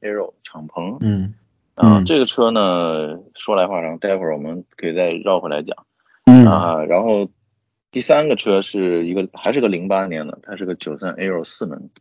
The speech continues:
Speaker 1: 然后这辆车是等于是我，我的通勤车吧，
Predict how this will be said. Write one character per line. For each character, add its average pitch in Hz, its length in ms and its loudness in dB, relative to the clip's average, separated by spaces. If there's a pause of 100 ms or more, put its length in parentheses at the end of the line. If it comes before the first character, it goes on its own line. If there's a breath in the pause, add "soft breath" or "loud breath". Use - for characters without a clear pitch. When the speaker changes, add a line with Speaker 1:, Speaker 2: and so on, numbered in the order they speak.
Speaker 1:
然 85 100 -14
后 90 420 -8
这 127 200 -2
辆 92 200 0
车 85 200 -8
是 78 340 -6 (480)
等 80 160 -4
于 87 60 -4
是 110 80 -2
我， 78 240 0
我 82 160 -4
的 80 80 -4
通 127 240 -8
勤 85 200 -10
车 95 200 -4
吧， - 180 -2